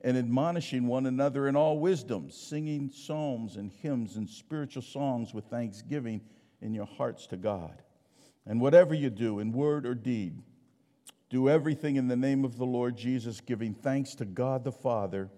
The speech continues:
through him. Father, thank you for your word. Your word has life. Your word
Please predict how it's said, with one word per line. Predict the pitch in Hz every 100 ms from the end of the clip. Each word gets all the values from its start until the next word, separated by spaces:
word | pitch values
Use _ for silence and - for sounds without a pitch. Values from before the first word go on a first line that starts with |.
| - _ _ _ _ _
through | - - 123 135 123
him. | 131 113 90 85 90 - _ _ - - _ _ _ _ _
Father, | - 151 151
thank | 139 156 147
you | 151
for | - 143
your | 135
word. | 123 123 107 85 85 87 - _ _ _ _ _ _
Your | 127 139
word | 135 131 147 151
has | 135 143 131 110
life. | 117 110 90 - - - _ _ _ _ _ _ _ _ _ -
Your | 113 131
word | 123 135 131 131 117